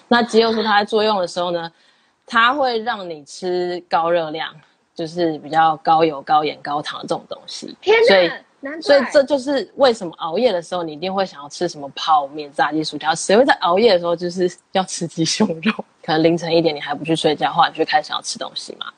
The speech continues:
Speaker 1: 这时候如果你吃东西的话，
Speaker 2: 嗯。
Speaker 1: 你的大脑会有个奖励机制，所以你会在这个时间点去吃那些高热量食物的时候，你会觉得特别幸福。你的瘦体素跟饥饿素，它两个东西是互相抑制的。比方说，你今天如果睡不好的话，你的饥饿素就会上升，你的瘦体素就会下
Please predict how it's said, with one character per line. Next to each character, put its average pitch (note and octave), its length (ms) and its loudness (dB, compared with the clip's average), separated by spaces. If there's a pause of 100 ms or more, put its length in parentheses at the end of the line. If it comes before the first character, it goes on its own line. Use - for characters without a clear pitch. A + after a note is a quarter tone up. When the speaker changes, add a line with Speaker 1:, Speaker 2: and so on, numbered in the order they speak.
(120)
Speaker 1:
这 D#4+ 200 4
时 C4 80 4
候 B3 100 6
如 A#3+ 80 6
果 A3+ 80 4
你 F3 60 -6
吃 - 120 -14
东 G3+ 140 -8
西 C4 100 -6
的 F#3+ 80 -2
话， G3 120 -8
Speaker 2:
嗯。 - 20 -6
Speaker 1:
你 D#3+ 40 -8
的 D#3 60 -12
大 G3 140 -2
脑 E3 120 -8
会 F3+ 120 -8
有 E3 60 -4
个 D#3+ 100 -8
奖 D3 200 -14
励 E3 140 -2
机 D3+ 260 -12
制， - 200 -14 (100)
所 - 160 -2
以 F#3+ 40 4
你 D3+ 120 0
会 F3 160 4
在 E3 140 -2
这 G3 200 2
个 D#3 120 0
时 D3+ 120 -14
间 D#3 160 -6
点 D#3+ 180 -4
去 E3 140 -6
吃 - 180 -6
那 E3+ 80 2
些 E3+ 160 -2
高 E3 200 4
热 E3 60 6
量 E3 200 0
食 - 180 -10
物 D#3 80 -4
的 D3 60 -4
时 D3+ 60 -14
候， D#3 80 -8
你 F3+ 80 -12
会 F3 120 4
觉 C#3+ 140 -8
得 C#3 60 -8
特 - 220 -2
别 C3 160 -8
幸 - 240 -4
福。 - 200 -20 (100)
你 G3+ 100 0
的 G#3 140 2
瘦 B3+ 220 2
体 G#3 120 -2
素 G3+ 160 -6
跟 F#3+ 200 -2
饥 F3+ 140 -4
饿 F#3+ 120 0
素， G3 80 -10
它 G#3+ 100 0
两 F3+ 160 2
个 D3+ 60 -14
东 E3+ 160 -6
西 F3 100 -4
是 F3+ 120 -2
互 F3+ 200 2
相 D#3 180 -6
抑 E3 140 -2
制 D3+ 200 -12 (120)
的。 - 100 -20
比 - 80 -2
方 F#3 100 2
说， G#3 120 2
你 G3 160 4
今 C#3+ 40 -10
天 F#3 200 2
如 F3+ 140 4
果 D#3 160 2
睡 - 240 2
不 F3 100 0
好 D#3 200 -2
的 C3+ 60 -8
话， D#3+ 160 -4
你 D3+ 60 -8
的 D3 80 -12
饥 E3 220 0
饿 F3 80 2
素 E3 120 -6
就 D#3+ 100 -4
会 D#3 80 -4
上 D3+ 260 -8
升， - 200 -16
你 D3 80 -20
的 D3 120 -14
瘦 F#3+ 180 4
体 C#3+ 80 0
素 C#3+ 180 -10
就 C#3+ 120 -14
会 C#3+ 60 -14
下 - 200 -10